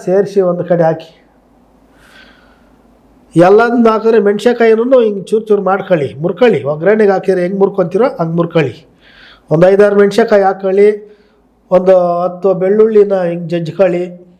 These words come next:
ಒಂದಿಷ್ಟು ಈರುಳ್ಳಿ ಸಿಪ್ಪೆಗಳು ತಗೊಳ್ಳಿ,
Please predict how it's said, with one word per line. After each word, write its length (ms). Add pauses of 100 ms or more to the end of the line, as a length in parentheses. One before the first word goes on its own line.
(1040)
ಒಂದಿಷ್ಟು 360
ಈರುಳ್ಳಿ 420
ಸಿಪ್ಪೆಗಳು 460
ತಗೊಳ್ಳಿ, 440